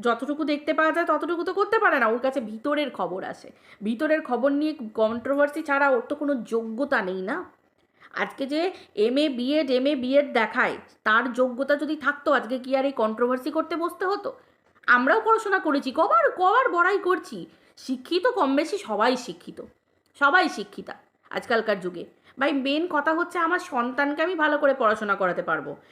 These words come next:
আমি তাকে মানুষের মতো মানুষ করতে পারবো। এই যোগ্যতাটা একটা মায়ের থাকাটা সব থেকে বড় যোগ্যতা, তাই তো? তো তোর তো কিছুই কাজে লাগলো না, তোর তো জীবনে কিছুই কাজে লাগলো না। দেখ না, এখনকার ছেলে মেয়েগুলো বড় হচ্ছে, সবার সব কিছু কাজে লাগছে, তোর কিচ্ছু কাজে লাগলো না।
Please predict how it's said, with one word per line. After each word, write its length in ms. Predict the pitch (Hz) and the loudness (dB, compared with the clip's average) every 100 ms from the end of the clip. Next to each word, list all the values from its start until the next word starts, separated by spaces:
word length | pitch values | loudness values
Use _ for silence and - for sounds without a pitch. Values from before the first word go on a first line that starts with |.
| - - | -18 -2
আমি 240 | 226 285 | 0 0
তাকে 200 | 294 311 | 0 0
মানুষের 360 | 285 269 294 294 | 0 0 0 -2
মতো 180 | 294 | -2
মানুষ 260 | 262 233 254 | 0 0 0
করতে 240 | 254 240 | -2 -2
পারবো। 300 | 226 208 185 | 0 0 0
এই 160 | 180 254 | -2 -4
যোগ্যতাটা 500 | 233 240 247 277 277 | -2 -2 0 -2 -2
একটা 200 | 277 285 | -4 -4
মায়ের 260 | 240 240 254 | -2 -2 -4
থাকাটা 340 | 240 220 247 247 | -6 -4 -4 -4
সব 160 | 240 208 - | -6 -8 -8
থেকে 160 | 233 | -8
বড় 260 | 208 170 151 - _ _ _ - | -2 -2 -4 -12 _ _ _ -4
যোগ্যতা, 420 | 214 196 185 - - _ _ _ - | -2 0 -4 -8 -20 _ _ _ -4
তাই 140 | 403 | -2
তো? 160 | 403 - - _ _ | -2 -8 -10 _ _
তো 80 | 392 | -4
তোর 220 | 392 359 | -2 -2
তো 140 | 392 403 | 0 -2
কিছুই 300 | 370 359 427 | -2 2 2
কাজে 240 | 359 262 | 2 2
লাগলো 300 | 247 202 202 | 2 2 0
না, 80 | 190 | -2
তোর 180 | 277 320 | 0 0
তো 140 | 392 | 0
জীবনে 320 | 302 294 339 | 0 0 0
কিছুই 280 | 370 285 349 | -2 -2 -2
কাজে 260 | 349 294 247 | 0 0 2
লাগলো 300 | 208 190 165 | 0 0 -6
না। 120 | 156 - _ _ _ - | -8 -16 _ _ _ -2
দেখ 240 | 339 349 | -2 0
না, 120 | 269 - - | -2 -4 -12
এখনকার 360 | - 330 320 359 320 | -10 -2 0 0 -2
ছেলে 180 | 294 285 | 0 2
মেয়েগুলো 360 | 285 285 277 | 2 2 2
বড় 240 | 240 254 269 | 4 4 4
হচ্ছে, 300 | 302 311 339 | 2 -2 -10
সবার 320 | - 220 269 | -4 2 2
সব 180 | 285 254 | 2 -4
কিছু 180 | 240 226 | -2 -8
কাজে 260 | 233 208 214 | -2 -2 0
লাগছে, 260 | 202 185 | -2 -4
তোর 220 | 190 247 262 | -4 -4 -4
কিচ্ছু 360 | 262 - - | -8 -12 -10
কাজে 240 | 330 233 202 | -6 -4 -2
লাগলো 300 | 165 - | -4 -6
না। 120 | - | -12